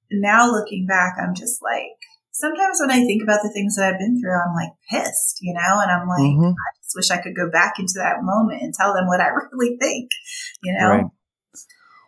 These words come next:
Speaker 2: Well, and it's interesting because it's, like, all quote unquote in good intention.
Speaker 1: Mm-hmm.
Speaker 2: Do you know what I mean? Like, that's what's so infuriating about it all, I think, for a lot of people who've been through the deconstruction, reconstruction process,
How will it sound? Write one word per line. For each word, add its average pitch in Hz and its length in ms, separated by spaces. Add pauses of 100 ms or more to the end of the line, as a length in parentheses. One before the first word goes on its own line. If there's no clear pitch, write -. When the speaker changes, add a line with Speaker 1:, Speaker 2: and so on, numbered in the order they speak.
Speaker 2:
Well, 151 160
and 147 100
it's 147 140
interesting 110 680
because 98 520
it's, - 280
like, 98 260 (100)
all 110 480 (140)
quote 104 300
unquote 92 640 (180)
in 90 360
good 87 260
intention. 80 840 (400)
Speaker 1:
Mm-hmm. 190 320
Speaker 2:
Do 107 80
you 107 80
know 107 120
what 104 100
I 98 80
mean? 98 360
Like, 95 180
that's 120 320
what's 123 300
so 98 320
infuriating 101 1000
about 110 340
it 107 120
all, 113 420
I 113 120
think, 113 380
for 98 260
a 90 80
lot 90 340
of 92 180
people 95 440
who've 92 220
been 87 240
through 92 160
the 82 120
deconstruction, 90 880
reconstruction 87 640
process, 92 720